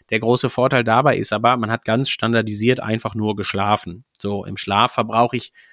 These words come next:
äh, wenig bis nahezu keine Kohlenhydrate, weil ich natürlich keine Aktivitä-, keine Aktivität nachgehe.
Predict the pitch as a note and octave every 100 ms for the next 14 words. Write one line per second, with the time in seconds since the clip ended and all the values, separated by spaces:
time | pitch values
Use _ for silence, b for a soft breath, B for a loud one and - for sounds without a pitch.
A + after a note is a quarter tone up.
0 | b b - A2 G#2+ G#2 G#2 F#2 G#2 A2+
1 | D3 C#3 - A#2+ A2 A2 C3+ - - A2+
2 | C#3 C#3+ - D3+ D#3+ C3+ C3+ D3 E3+ A#2
3 | A2 A2+ G#2+ A#2 A2 - A#2 A#2 A2+ -
4 | G#2+ - A2+ G#2+ - - A2+ A2 - A2+
5 | - A#2+ B2+ C#3 C#3+ - C3+ D3+ F#3+